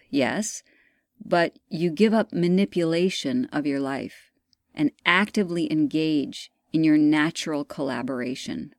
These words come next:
with Source, with Spirit, with your highest self. So what does that look like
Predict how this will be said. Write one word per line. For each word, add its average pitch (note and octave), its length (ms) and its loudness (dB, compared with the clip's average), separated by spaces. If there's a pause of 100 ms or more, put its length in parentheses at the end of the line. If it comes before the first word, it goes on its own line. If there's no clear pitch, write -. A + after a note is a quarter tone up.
(100)
with B2+ 220 -8
Source, - 640 -8 (120)
with - 160 -6
Spirit, - 560 -8 (380)
with D3 140 -4
your C#3 100 -2
highest - 460 -8
self. - 440 -14 (1600)
So - 120 -2
what F#3 220 0
does G#3+ 160 0
that F#3 220 4
look E3+ 280 0
like C#3 380 -2